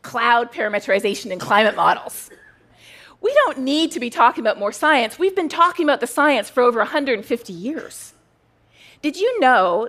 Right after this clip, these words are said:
that it's been a hundred fifty years or more since the eighteen fifties, when climate scientists first discovered that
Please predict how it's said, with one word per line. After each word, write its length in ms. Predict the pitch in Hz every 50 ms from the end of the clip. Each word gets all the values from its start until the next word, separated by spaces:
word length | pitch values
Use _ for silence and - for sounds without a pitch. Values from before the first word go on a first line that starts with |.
| -
that 140 | - 262 247
it's 260 | 254 247 - - - - _ _ _ _
been 140 | - 254 240
a 120 | 220 220 - -
hundred 320 | 339 359 370 381 349 339
fifty 300 | - - 311 - - 269
years 300 | 254 247 247 247 247 240
or 80 | 233 208
more 420 | 208 214 233 233 202 175 - -
since 220 | - - 233 202 -
the 180 | 240 214 - _ -
eighteen 520 | 320 320 311 - - - 302 294 285 277
fifties, 720 | - - 262 247 254 - - - - - - - - - _ _ _ _ _ _ _ - - _
when 160 | - 262 277
climate 380 | 269 - - 294 349 370 349 330
scientists 460 | - - 262 269 269 285 254 240 -
first 320 | - - 285 349 - -
discovered 560 | 392 370 - - 262 202 180 - 175 208 262 - - - _ _ _
that 400 | 214 247 233 220 220 - - -